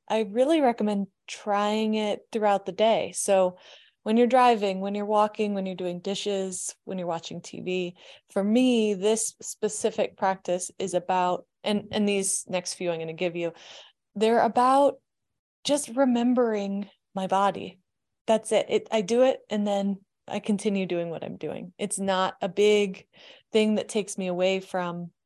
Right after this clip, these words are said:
whatever it is that's happening in my life. It's just a moment to remember I'm alive and I have a body and, you know, I'm connected to it. So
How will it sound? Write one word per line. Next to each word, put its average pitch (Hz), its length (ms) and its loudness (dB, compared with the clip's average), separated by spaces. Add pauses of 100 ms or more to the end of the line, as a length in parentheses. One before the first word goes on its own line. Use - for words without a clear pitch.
(360)
whatever 190 360 4
it 190 100 0
is 185 180 -2
that's - 140 -14
happening 247 380 2
in 240 60 4
my 240 100 2
life. 233 400 4
It's - 160 -10
just - 400 -4
a 202 80 -2
moment 220 680 0 (160)
to 196 200 -6
remember 190 720 -2
I'm 175 160 -8
alive 226 720 2 (120)
and 190 140 -6
I 175 100 -8
have 165 180 -10
a 151 60 -6
body 214 600 0 (500)
and, 175 480 -6 (360)
you 185 100 -8
know, 165 160 -8 (840)
I'm 175 260 -4
connected 220 540 -2
to - 140 -16
it. - 120 -16 (1200)
So 214 640 4